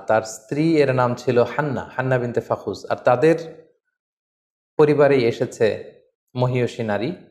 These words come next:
মারিয়াম আলাইহিস সালাম। হান্না বিনতে ফাখুস যখন গর্ভবতী তখন তিনি মানত করেছিলেন যে, "হে আল্লাহ,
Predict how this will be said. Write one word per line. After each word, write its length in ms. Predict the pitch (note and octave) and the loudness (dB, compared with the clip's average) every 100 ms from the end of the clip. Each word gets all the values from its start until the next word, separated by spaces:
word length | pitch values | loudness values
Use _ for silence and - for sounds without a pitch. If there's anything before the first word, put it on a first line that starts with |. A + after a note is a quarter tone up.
| _ | _
মারিয়াম 380 | A2+ A#2 A2+ G#2 | 0 0 0 -2
আলাইহিস 400 | F#2+ G2 G2 G2+ | -4 -4 -4 -6
সালাম। 380 | - C#3 G#2 - - _ _ _ _ - | -2 -2 -2 -8 -20 _ _ _ _ -18
হান্না 280 | - C#3+ E3 | -6 -2 0
বিনতে 260 | E3 E3+ E3+ | 0 -2 -2
ফাখুস 400 | D#3 C#3 D#3+ D3 | -2 -2 -2 0
যখন 260 | C#3 D3 | 0 0
গর্ভবতী 640 | C3 B2+ C#3 D#3 C#3 B2+ B2+ | 2 2 4 2 2 0 0
তখন 320 | B2 - B2 | 0 0 -2
তিনি 560 | C3 A#2+ A#2 - - _ _ _ | -2 -2 -4 -8 -20 _ _ _
মানত 320 | B2 C3 D3+ - | -2 0 -2 -4
করেছিলেন 460 | B2 A2+ - G2+ F#2 | -2 -2 -4 -6 -6
যে, 120 | G2+ | -6
"হে 100 | G2+ | 0
আল্লাহ, 420 | G#2 F#2+ F#2+ F#2 | 0 0 -2 -4